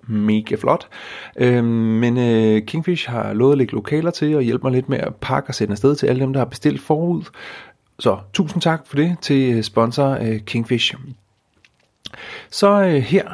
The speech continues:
siden sidst, så, øh, de sidste par afsnit, der har vi ligesom kørt den her føljeton med E U, og hvordan og hvorledes og så videre. Og, øh, jeg synes faktisk, det mest interessante, øh, der ligesom er sket, det er, at der er nogle større medier, lige så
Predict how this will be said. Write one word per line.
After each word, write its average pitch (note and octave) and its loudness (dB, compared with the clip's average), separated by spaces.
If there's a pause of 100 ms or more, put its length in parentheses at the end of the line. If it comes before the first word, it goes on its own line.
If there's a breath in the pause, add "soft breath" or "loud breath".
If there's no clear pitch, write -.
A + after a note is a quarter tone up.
siden E3+ 0
sidst, - -6
så, E3+ 2
øh, A2 2 (100)
de D#3 0
sidste F3 0
par E3 -4
afsnit, D3+ -2
der E3 2
har D3+ 4
vi C#3+ 0
ligesom C#3 -2
kørt - 2
den C#3 -2
her C#3+ 2
føljeton A#2+ -2
med B2+ 0
E C#3 0
U, C3 0
og A2 0
hvordan A#2 0
og B2+ 0
hvorledes A#2 2
og B2+ 0
så A2+ -4
videre. A#2 2 (480 loud breath)
Og, C3 4
øh, B2 2
jeg B2 2
synes D#3 -2
faktisk, E3+ -2
det D#3 0
mest F#3+ -2
interessante, D3+ -2 (480)
øh, C3+ 4 (420)
der A#2 2
ligesom A#2+ -6
er A#2 -2
sket, F3 -4
det D3+ 2
er, D3 2
at D3 -2
der C#3+ -2
er B2+ -4
nogle B2+ -8
større - 0
medier, B2 0 (220)
lige B2 -2
så B2+ 2